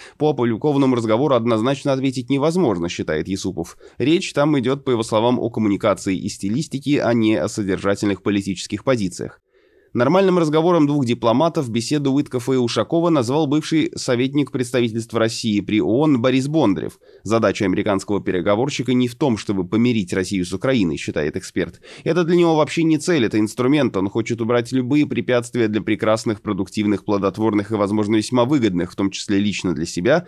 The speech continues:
отношений С Ш А и России". Еще одна цитата Бондарева. Когда он советует Ушакову, как Путину лучше начать разговор с Трампом, он не совершает никакого преступления, не открывает никаких секретов, что без лести к Трампу не подъедешь, ни для кого не тайна.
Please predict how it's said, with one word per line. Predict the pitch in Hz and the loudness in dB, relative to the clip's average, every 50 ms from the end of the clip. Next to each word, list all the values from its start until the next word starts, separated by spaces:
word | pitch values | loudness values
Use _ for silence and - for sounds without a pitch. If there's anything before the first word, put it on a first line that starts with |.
| - - - | -8 -12 -6
отношений | - 110 - 107 92 - - 120 131 127 120 | -6 -4 -2 -2 -2 0 0 0 2 0 0
С | 120 117 | -2 -4
Ш | 107 - - 117 113 | -4 0 2 2 2
А | 95 | 2
и | - 110 | 2 0
России". | 127 151 151 - - 113 90 71 - - _ _ _ _ _ - | 0 0 -2 -4 -4 -6 -6 -6 -8 -12 _ _ _ _ _ -4
Еще | 117 113 - 123 | -4 -2 0 0
одна | 95 87 92 90 | 0 2 0 -2
цитата | - 104 90 92 85 92 | -4 -4 -2 -2 -2 -2
Бондарева. | 98 101 104 95 92 87 82 82 80 80 - - - - | -2 -2 0 0 0 0 0 -2 -2 -2 -4 -8 -20 -10
Когда | - - 123 117 143 156 | -4 -2 0 2 2 2
он | 156 147 | 2 2
советует | 147 156 147 143 156 147 151 - - | 2 0 0 0 0 0 -2 -2 -2
Ушакову, | 143 - 156 135 - 170 156 139 131 | -2 -2 -2 -2 0 0 0 0 0
как | 127 127 135 131 - - | 0 0 -2 -2 -2 -4
Путину | - 139 127 123 131 123 120 120 | -4 -4 -2 0 2 2 2 2
лучше | 127 123 120 123 | 2 0 0 0
начать | 117 113 107 - 120 113 | 0 0 0 0 -2 -2
разговор | 120 110 110 107 113 113 107 104 | -2 -2 0 0 0 0 0 -2
с | 98 - - | -4 -4 -2
Трампом, | - 147 156 156 - 123 113 - - - - - | 0 0 0 2 2 0 0 -2 -4 -8 -10 -4
он | - 127 135 | 0 2 2
не | 135 131 | 2 2
совершает | 120 127 117 117 117 120 147 135 135 123 | 0 0 -2 -2 0 0 0 0 0 0
никакого | - - 123 135 139 - 139 147 160 143 113 104 | 0 0 0 0 0 0 -2 0 0 0 0 0
преступления, | - 98 101 - - 101 90 107 120 143 139 131 | 0 -2 -4 -4 -4 -4 0 0 2 4 4 4
не | 120 113 113 | 4 2 2
открывает | 104 95 - 110 117 110 104 98 92 107 | 0 0 -2 -2 0 0 0 0 0 0
никаких | 110 95 107 98 - 104 - | -2 -2 -2 -4 -6 -8 -6
секретов, | - 104 - 117 143 160 156 123 120 - - - - - | -6 -4 -2 0 0 0 0 -2 -4 -6 -12 -20 -20 -10
что | - - 139 | -6 -2 0
без | 123 131 127 | 0 2 2
лести | 131 135 131 120 - 120 | 2 2 0 0 0 -2
к | 110 - | -2 0
Трампу | 139 123 117 113 - 113 | 2 2 2 2 2 2
не | 113 110 | 2 2
подъедешь, | 92 104 95 92 95 131 156 156 123 - - | 2 0 0 0 2 2 2 2 2 0 0
ни | 107 98 | 0 0
для | 95 98 | 0 0
кого | - - 92 98 104 | 0 0 0 2 2
не | 113 123 | 0 2
тайна. | 123 185 156 113 95 85 71 | 2 2 2 2 2 0 -2